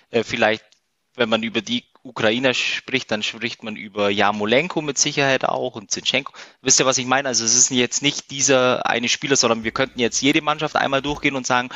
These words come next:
okay, vielleicht in der Mannschaft wäre es, äh, der oder der Spieler, aber es gibt jetzt nicht diesen, diesen Top-Spieler, ähm, den ich jetzt für mich ausgemacht hab, äh, bei dieser E M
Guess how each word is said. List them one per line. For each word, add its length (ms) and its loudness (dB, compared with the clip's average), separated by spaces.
okay, 220 -2
vielleicht 420 0
in 120 -2
der 160 6
Mannschaft 480 -2
wäre 160 2
es, 200 2
äh, 260 0
der 180 2
oder 160 -4
der 140 2
Spieler, 260 0
aber 140 0
es 100 0
gibt 140 -2
jetzt 180 0
nicht 160 -4
diesen, 340 -4
diesen 280 -2
Top-Spieler, 720 0
ähm, 520 0
den 240 0
ich 180 0
jetzt 380 0
für 180 -10
mich 360 -2
ausgemacht 600 -2
hab, 320 -6
äh, 260 -6
bei 180 -4
dieser 360 -4
E 160 -4
M 260 -6